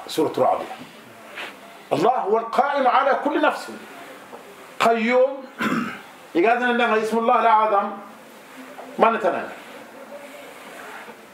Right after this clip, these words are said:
حياة الله وقيوميته. كفي لبانا.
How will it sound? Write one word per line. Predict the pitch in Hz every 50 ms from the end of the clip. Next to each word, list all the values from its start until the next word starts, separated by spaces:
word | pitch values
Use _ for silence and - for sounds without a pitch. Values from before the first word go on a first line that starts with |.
| - - - - - - - - -
حياة | - 147 160 170 165 - -
الله | 151 151 156 156 143 143
وقيوميته. | 143 143 - - - 143 139 131 131 127 117 123 117 107 101 90 - - 87 - - - - - - - - - - - - - - - - - - - - - - - - - - - - 247 - - - - - - - - - 240 - - - -
كفي | 135 127 - 131
لبانا. | 120 117 - - - -